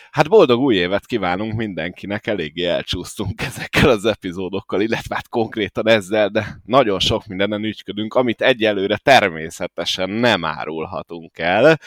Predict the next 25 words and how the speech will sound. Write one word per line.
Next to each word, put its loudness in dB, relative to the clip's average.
Viszont 0
amit 2
még 2
tavaly 0
ígértünk, -2
azt -2
tartjuk, -6
ugyanis -2
Jimmy 2
Johnsonról -4
egy -4
külön -6
epizódot -12
hoztunk -4
nektek -6
most. 0
Ennek 2
a 2
menetrendje, 2
ez 0
úgy -6
fog -2
kinézni, 0
hogy, 2
ö, 2